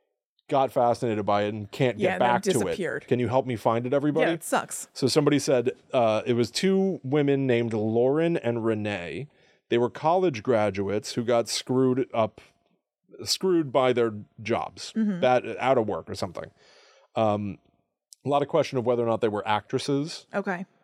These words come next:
Speaker 1: Um, this person says, "I do not believe they were actresses or that this was staged,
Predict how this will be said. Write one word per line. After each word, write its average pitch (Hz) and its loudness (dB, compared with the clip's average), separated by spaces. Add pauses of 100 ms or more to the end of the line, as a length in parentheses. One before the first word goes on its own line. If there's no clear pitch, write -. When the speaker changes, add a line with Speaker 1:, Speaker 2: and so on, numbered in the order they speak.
(300)
Speaker 1:
Um, 101 2 (720)
this 120 2
person 131 2
says, 123 2
"I 117 4
do 117 0
not 113 2
believe 110 0
they 123 6
were 123 6
actresses 120 0
or 110 0
that 107 2
this - -6
was 98 -6
staged, 113 -2